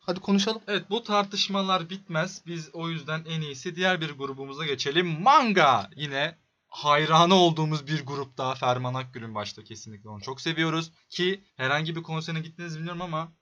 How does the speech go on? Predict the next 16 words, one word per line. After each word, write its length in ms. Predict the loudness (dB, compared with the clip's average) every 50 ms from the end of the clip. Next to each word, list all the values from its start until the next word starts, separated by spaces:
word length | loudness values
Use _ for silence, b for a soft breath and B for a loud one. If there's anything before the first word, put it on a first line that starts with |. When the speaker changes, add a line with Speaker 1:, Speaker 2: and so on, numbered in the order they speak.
| _ _
Speaker 2:
benim 360 | -4 -4 -2 -2 -2 -4 -4 -6
eski 340 | -8 -8 -8 -6 -2 -2
okuluma 380 | -2 -2 -2 -4 -6 -2 -2 0
gelmişlerdi 840 | 2 4 4 2 2 2 0 0 0 0 -2 -2 -2 -4 -6 -4
ve 240 | -2 -2 -2 -4 -6 -10 _ _ _ _
ben 280 | -10 -8 -8 -8 -8 -8
de 80 | -8 -8
kaçırmamıştım 760 | -6 -4 -4 -4 -4 -4 -6 -6 -6 -6 -8 -8 -12 -12 -12
bu 60 | -12
konseri. 540 | -12 -12 -12 -12 -10 -10 -10 -8 -8 -8 -10 -10 b b b
Sahne 400 | -4 0 0 0 0 0 -4 -4
performansları 680 | -2 -4 -4 -4 -4 -8 -8 -6 -6 -8 -8 -8 -12 -10
inanılmaz. 680 | -8 -6 -4 -4 -4 -4 -2 0 0 0 0 0 -2
Albümleri 600 | _ 2 2 2 2 2 -2 -4 -4 -4 -4 -6 -6
zaten 440 | -2 2 4 4 4 4 2 -2 -4
inanılmaz. 520 | -4 -4 -6 -6 -6 -6 -6 -6 -6 -8